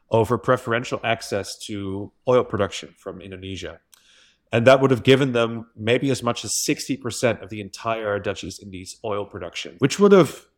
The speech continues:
taken care of their basic needs. But the important thing that happens are two. One is that the Dutch East Indies government is by that time isolated because the Netherlands has already fallen to the Nazis. So the actual Dutch government is in exile in London.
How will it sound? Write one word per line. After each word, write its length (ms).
taken 260
care 180
of 80
their 120
basic 360
needs. 380
But 180
the 280
important 500
thing 200
that 100
happens 400
are 180
two. 400
One 280
is 220
that 120
the 60
Dutch 260
East 140
Indies 200
government 440
is 80
by 160
that 180
time 320
isolated 580
because 220
the 100
Netherlands 500
has 120
already 200
fallen 340
to 100
the 80
Nazis. 540
So 160
the 120
actual 300
Dutch 260
government 400
is 140
in 80
exile 420
in 60
London. 360